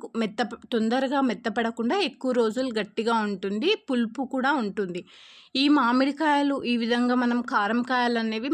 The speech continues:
మార్కెట్లో కూడా దొరుకుతుంటాయి. అవి మీకు నచ్చినవి తీసుకొని పెట్టుకోండి. ఇలా కారం కాయలన్నింటినీ కూడా మనం శుభ్రంగా కడిగి తడి అనేదే లేకుండా తుడిచి ఈ విధంగా అన్ని ముక్కలు కూడా ఈ సైజు వచ్చేలాగా కట్ చేసి పెట్టుకోవాలి.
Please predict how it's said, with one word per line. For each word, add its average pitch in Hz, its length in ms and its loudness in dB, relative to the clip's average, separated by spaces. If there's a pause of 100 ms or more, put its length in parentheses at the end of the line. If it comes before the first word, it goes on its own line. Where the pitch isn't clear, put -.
మార్కెట్లో 247 560 0
కూడా 226 220 -2
దొరుకుతుంటాయి. 214 760 -2 (160)
అవి 233 220 -2
మీకు 220 220 -6
నచ్చినవి 240 520 -4
తీసుకొని 240 480 -4
పెట్టుకోండి. - 500 -4 (800)
ఇలా 254 220 -2
కారం 233 340 0
కాయలన్నింటినీ 240 760 2 (100)
కూడా 247 200 2
మనం 269 140 0 (120)
శుభ్రంగా 240 480 -2 (100)
కడిగి 208 300 -2 (100)
తడి 214 200 0 (100)
అనేదే 220 340 0 (100)
లేకుండా 208 400 -4 (120)
తుడిచి 214 420 -2 (420)
ఈ - 100 -2
విధంగా 226 400 0
అన్ని 214 280 0
ముక్కలు 220 320 -2 (100)
కూడా 214 180 0 (160)
ఈ 226 40 -2 (180)
సైజు 202 320 -4
వచ్చేలాగా 196 500 -4 (100)
కట్ 214 240 -6
చేసి 220 300 -8
పెట్టుకోవాలి. 170 600 -6